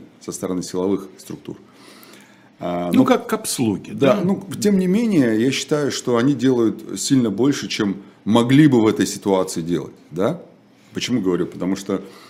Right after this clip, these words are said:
Speaker 1: они могли бы
Speaker 2: Сильно
Speaker 1: сказать
Speaker 2: больше для наведения порядка,
Speaker 1: Да,
Speaker 2: вы
Speaker 1: ну,
Speaker 2: имеете в
Speaker 1: чтобы,
Speaker 2: виду,
Speaker 1: чтобы,
Speaker 2: как,
Speaker 1: чтобы
Speaker 2: как
Speaker 1: помочь
Speaker 2: понять?
Speaker 1: I T-компании.
Speaker 2: Мгм.
Speaker 1: Объясню как. Например,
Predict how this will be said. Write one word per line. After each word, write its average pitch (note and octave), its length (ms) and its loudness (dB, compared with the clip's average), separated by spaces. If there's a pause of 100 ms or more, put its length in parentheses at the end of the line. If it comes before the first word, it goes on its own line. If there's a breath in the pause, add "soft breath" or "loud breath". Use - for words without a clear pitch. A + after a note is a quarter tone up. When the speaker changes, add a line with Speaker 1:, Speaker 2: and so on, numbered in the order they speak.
Speaker 1:
они A#3+ 140 2
могли E3+ 200 6
бы D3+ 60 4
Speaker 2:
Сильно A3 200 6
Speaker 1:
сказать G3 120 6
Speaker 2:
больше G3 300 4
для C#3+ 180 2
наведения D#3 560 0
порядка, E3+ 500 -2
Speaker 1:
Да, - 60 2
Speaker 2:
вы G#2 120 4
Speaker 1:
ну, G#2+ 100 2
Speaker 2:
имеете - 100 4
в - 40 0
Speaker 1:
чтобы, - 240 6
Speaker 2:
виду, C3 120 4
Speaker 1:
чтобы, D3+ 480 4
Speaker 2:
как, A#2+ 200 4
Speaker 1:
чтобы C3 260 2
Speaker 2:
как A#2 80 2
Speaker 1:
помочь D3+ 340 4
Speaker 2:
понять? B2+ 140 2
Speaker 1:
I - 80 -6
T-компании. G#2+ 500 -4
Speaker 2:
Мгм. C#3 300 2
Speaker 1:
Объясню E3 320 -2
как. - 180 -8 (960 loud breath)
Например, C3 420 4